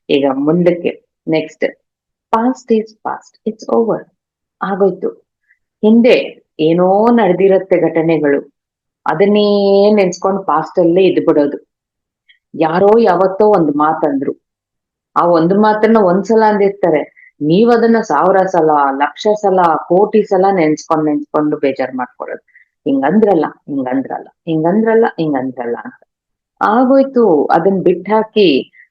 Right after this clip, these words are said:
ಪಾಸ್ಟ್ ಅಲ್ಲೇ ಇದ್ರೆ ಜೀವನ ಮುಂದಕ್ ಹೋಗೋದ್ ಬೇಡ್ವಾ?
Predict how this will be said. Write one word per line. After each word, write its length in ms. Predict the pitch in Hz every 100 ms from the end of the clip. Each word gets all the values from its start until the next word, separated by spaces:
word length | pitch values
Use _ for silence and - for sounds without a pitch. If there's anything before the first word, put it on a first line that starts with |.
| _ -
ಪಾಸ್ಟ್ 360 | 175 208 -
ಅಲ್ಲೇ 220 | 233 220 226
ಇದ್ರೆ 360 | 208 175 180
ಜೀವನ 280 | 160 185 208
ಮುಂದಕ್ 360 | 202 175 180 220
ಹೋಗೋದ್ 380 | 208 180 180 175
ಬೇಡ್ವಾ? 680 | 147 143 135 139 131 -